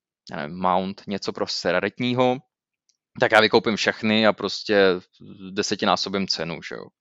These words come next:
Nebo něco takového. A najednou ty studia se budou teda muset jakoby, ehm, zamyslet nad tím, jak tohle jako šikovně pořešit, protože nemůžou najednou tisknout víc mountů, to by jako bylo blbý, že jo? Blbý jako přístup. A zároveň teda budou muset řešit to, jak vlastně jako omezit tyhle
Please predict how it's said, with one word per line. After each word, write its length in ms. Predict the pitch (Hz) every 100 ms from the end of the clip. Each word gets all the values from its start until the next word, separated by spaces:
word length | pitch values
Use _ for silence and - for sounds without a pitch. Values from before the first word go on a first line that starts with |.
| _
Nebo 160 | 95 107
něco 260 | 104 -
takového. 480 | 104 92 - 95 90
A 40 | 95
najednou 240 | 107 139
ty 80 | 143
studia 320 | - 127 131
se 120 | 135
budou 160 | 120 123
teda 160 | 127
muset 240 | 123 - 127
jakoby, 360 | 120 120 127 123 _ _ - _ -
ehm, 440 | 101 95 90 92 92 - 98
zamyslet 320 | 107 117 143
nad 140 | 123 -
tím, 180 | 131
jak 160 | 113 -
tohle 240 | 135 123
jako 140 | 127 135
šikovně 460 | - - 120 123
pořešit, 500 | 127 101 - - 113
protože 400 | - 98 110 101
nemůžou 380 | 90 101 131 143
najednou 280 | 135 120 127
tisknout 380 | 123 117 127 113
víc 200 | 120 -
mountů, 440 | 113 110 - 110
to 140 | 98 92
by 120 | 98
jako 220 | 98 101
bylo 200 | 98 101
blbý, 440 | 87 - 98 110 135 -
že 60 |
jo? 120 | 107 101
Blbý 260 | 92 92
jako 200 | 107 -
přístup. 480 | 101 110 - 127 117 - - -
A 60 | 110
zároveň 320 | 107 107 117
teda 140 | 113 113
budou 100 | 113
muset 200 | - 113
řešit 320 | 110 117 -
to, 120 | 113
jak 180 | 110 107
vlastně 260 | 104 - 107
jako 200 | 101 87
omezit 320 | 101 101 107
tyhle 240 | 101 101